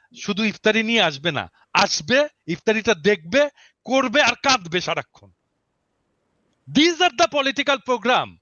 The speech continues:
এইভাবে আপনাকে মানুষকে ইনভলভ করতে হয়, এনগেজ করতে হয়। পারে না তো কিছু, ক-, করেনি তো,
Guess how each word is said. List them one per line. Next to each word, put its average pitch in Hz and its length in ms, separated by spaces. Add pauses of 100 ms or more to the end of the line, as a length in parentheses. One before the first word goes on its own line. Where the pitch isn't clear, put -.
(260)
এইভাবে 254 340
আপনাকে 269 320
মানুষকে 240 420
ইনভলভ 202 320
করতে - 260
হয়, 107 140 (260)
এনগেজ 196 380
করতে - 260
হয়। 92 160 (300)
পারে 320 200
না 269 100
তো - 140
কিছু, - 260 (1000)
ক-, 294 180
করেনি 330 320
তো, - 180